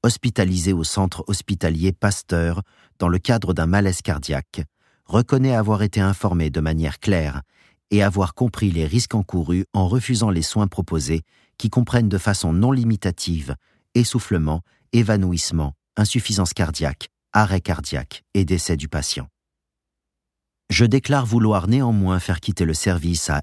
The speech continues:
Émile Marcel Verger et refuser les soins et ou l'intervention que lui propose le docteur Margueron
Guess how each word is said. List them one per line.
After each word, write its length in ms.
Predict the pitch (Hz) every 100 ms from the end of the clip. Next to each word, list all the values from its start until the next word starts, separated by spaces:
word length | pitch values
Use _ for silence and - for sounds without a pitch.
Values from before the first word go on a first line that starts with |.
| -
Émile 380 | 110 104 101 87
Marcel 460 | 90 - - 85
Verger 480 | 80 95 82 71 82 - _ - _ -
et 100 | 101
refuser 440 | 120 127 120 87
les 120 | 78
soins 380 | 76 - 85 95 113 _ _ _
et 180 | 101 101 - -
ou 180 | 101 82 -
l'intervention 800 | 95 120 135 98 95 85 - 90
que 140 | 82
lui 120 | 85 87
propose 480 | 101 98 104 110
le 120 | 92 82
docteur 480 | 98 - 92 78
Margueron 580 | 85 123 104 92 80 85